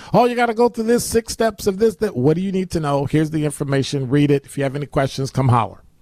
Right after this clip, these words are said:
And we're done. That makes the person what? It emboldens them to learn it for themselves so that they can grow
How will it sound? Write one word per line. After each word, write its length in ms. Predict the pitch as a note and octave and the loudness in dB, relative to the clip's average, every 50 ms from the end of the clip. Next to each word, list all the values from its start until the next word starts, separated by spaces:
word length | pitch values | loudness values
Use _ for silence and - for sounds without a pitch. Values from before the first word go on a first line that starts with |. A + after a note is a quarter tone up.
| _ _ _ _ _ | _ _ _ _ _
And 100 | A#3+ A#3+ | 0 2
we're 60 | A#3+ A3+ | 2 2
done. 380 | C4 C4+ A#3+ D#3+ G#2+ F2+ - - _ _ _ _ _ _ _ _ _ _ _ _ _ _ _ _ _ _ _ _ _ _ _ _ _ _ _ _ _ _ | 2 2 2 0 -2 -6 -14 -20 _ _ _ _ _ _ _ _ _ _ _ _ _ _ _ _ _ _ _ _ _ _ _ _ _ _ _ _ _ _
That 360 | D3+ C3 D3 D#3 E3+ F#3+ F3+ _ _ - | -2 0 2 2 2 0 -2 _ _ -6
makes 380 | C3+ C3 C#3 C#3 C3+ - - - | -2 0 0 0 0 -2 -8 -10
the 160 | - - - | -8 -4 -2
person 420 | - D3+ D3 - - B2+ A2+ A#2+ | -2 -2 -2 -4 -6 -8 -6 -4
what? 240 | B2+ C#3 A#2+ - - - - - - | -4 -4 -4 -6 -8 -14 -16 -6 -4
It 140 | C#3 C3 | -2 -2
emboldens 680 | B2+ A#2 A2 G2+ C3 B2+ C3 C3+ C#3 C3 A#2+ A#2 A2+ G2 | -2 -2 -2 0 0 2 2 2 2 2 2 2 0 -2
them 400 | - A#2+ B2 A#2 A2+ A2+ A2+ A2 - - - - - | -2 0 0 2 2 2 0 -2 -4 -10 -18 -10 -2
to 120 | - C3+ B2+ | 0 2 2
learn 280 | A2+ A#2 B2 B2+ B2 | 4 2 2 2 0
it 100 | A2 - | -2 -4
for 200 | - - A#2 A2 | -2 -2 0 0
themselves 600 | G#2 G#2 G#2 G2+ - - A2 G#2 G2+ G2+ G#2+ - | 0 -2 -2 -2 0 0 0 0 -2 -2 -4 -2
so 160 | - - A2 | -2 -2 0
that 160 | G2+ G#2 G2+ - | 0 -2 -4 -4
they 140 | G#2+ G#2 | -4 -6
can 160 | - G2+ G2+ - _ _ _ _ | -6 -8 -14 -20 _ _ _ _
grow 340 | G#2+ G#2+ G2+ G2+ G#2+ G2+ - | 0 2 2 2 0 0 -4